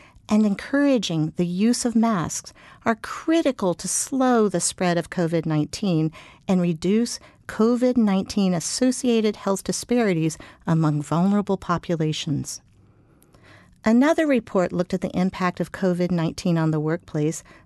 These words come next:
assessed in terms of absenteeism due to illness. The report, published on Thursday, July ninth, found that the overall impact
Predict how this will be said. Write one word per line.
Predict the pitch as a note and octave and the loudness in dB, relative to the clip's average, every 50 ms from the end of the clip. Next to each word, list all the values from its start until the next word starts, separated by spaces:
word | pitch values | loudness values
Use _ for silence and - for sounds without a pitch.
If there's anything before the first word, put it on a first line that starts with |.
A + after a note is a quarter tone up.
| - A#3 | -4 -4
assessed | G#3+ - - - D4 C#4+ C4 - - - - | -4 -2 -2 0 0 0 0 -2 -6 -6 -2
in | G3 F#3 F3+ | 0 0 0
terms | - - G3 E3+ D#3+ D#3+ F3 - | 0 0 0 0 2 0 0 0
of | F#3+ F#3+ - - | -2 -4 -4 -2
absenteeism | F3 G3 A3+ A3+ - C4+ C4 B3 - - F#3+ E3+ D#3+ D#3 - F#3 G3 F#3+ | 0 0 0 0 0 0 0 0 0 -2 -2 0 0 0 0 0 0 0
due | - D3 D3+ D3 | 0 -2 -4 -4
to | C#3+ - A#3 | -4 -2 0
illness. | B3 B3+ A#3 E3+ - - - - - - _ _ _ _ _ - - - - - | 0 2 2 0 -2 -4 -8 -12 -14 -16 _ _ _ _ _ -20 -20 -20 -6 -2
The | - A#3 | 0 2
report, | B3 A#3+ A#3 - - G4+ F4+ A#3+ G3 - - - - - - - | 2 2 0 -2 0 0 2 2 2 0 -4 -12 -20 -20 -10 -4
published | - F#4 - C#4+ A3+ G#3+ - - F#3 | -2 0 2 2 2 2 0 -2 -2
on | F3+ E3+ E3+ | -2 -2 -2
Thursday, | - - F#3+ G3+ G3+ - - G#3+ G#3+ | -2 0 0 0 0 0 -2 -2 -2
July | G3+ - G#3 G3+ G3 F#3 F#3+ G3+ | 0 -2 -2 0 0 0 0 2
ninth, | G3+ E3 C#3 B2+ D3 - - - - - - - - - _ | 0 0 0 0 -2 -4 -6 -10 -18 -20 -20 -20 -20 -20 _
found | - - A3 G#3 G3+ G3+ G3 F#3 | -6 -2 0 2 2 2 2 2
that | F3+ - - _ _ _ - | 0 -2 -4 _ _ _ -6
the | F3+ F3 - - | -4 -4 -2 0
overall | - A3+ B3 C4+ C4 C4+ C#4 C#4 C4 C4 B3 - - - | 0 2 2 2 2 2 2 2 2 0 0 -2 0 0
impact | F#3+ F#3+ F#3+ - - G3 F3+ F3+ - - | 2 2 2 0 -2 -4 -4 -4 -4 -6